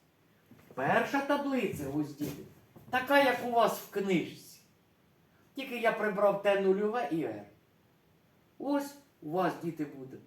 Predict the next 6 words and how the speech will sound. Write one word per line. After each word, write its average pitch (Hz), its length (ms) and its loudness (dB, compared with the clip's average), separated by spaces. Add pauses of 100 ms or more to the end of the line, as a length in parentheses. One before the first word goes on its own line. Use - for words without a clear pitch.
тридцять, 190 720 -4
сорок 190 520 -2
градусів, 180 540 -4
п'ятдесят, 185 680 -4
шістдесят, 180 600 -6
сімдесят, 180 520 -8